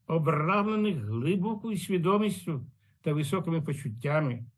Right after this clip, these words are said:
стосовно нації, які пов'язані з її вірою у свою неповторну, підкреслюю, місію, як постійне прагнення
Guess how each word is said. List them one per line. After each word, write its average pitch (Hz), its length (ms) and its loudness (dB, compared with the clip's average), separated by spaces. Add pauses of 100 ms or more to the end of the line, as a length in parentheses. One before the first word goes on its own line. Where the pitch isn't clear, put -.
(400)
стосовно 160 800 0 (220)
нації, 131 880 -2 (340)
які 147 240 2
пов'язані 185 760 4
з 131 140 0
її 180 360 2
вірою 143 720 2 (480)
у 165 160 0
свою 160 520 2
неповторну, 180 1120 2
підкреслюю, 151 680 -2
місію, 143 680 -2 (380)
як 156 320 0
постійне 196 680 4
прагнення 175 920 0